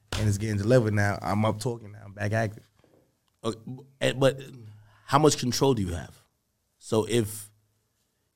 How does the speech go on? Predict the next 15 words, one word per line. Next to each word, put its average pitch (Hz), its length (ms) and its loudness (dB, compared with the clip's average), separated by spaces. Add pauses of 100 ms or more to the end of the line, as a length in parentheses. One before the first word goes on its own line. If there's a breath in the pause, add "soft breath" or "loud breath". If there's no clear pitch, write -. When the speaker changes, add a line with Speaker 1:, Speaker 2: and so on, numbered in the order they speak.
(160)
Speaker 2:
if, 123 320 0
you 123 160 -10
know 131 80 4
Speaker 1:
I'm 160 80 10
a 156 40 8
good 165 160 10
sport. 165 400 4 (360)
I'm 131 140 6
a 139 40 8
good 139 140 12
sport. 135 480 8
They 123 140 8
good 123 300 10
sports, 123 400 4
so 110 360 8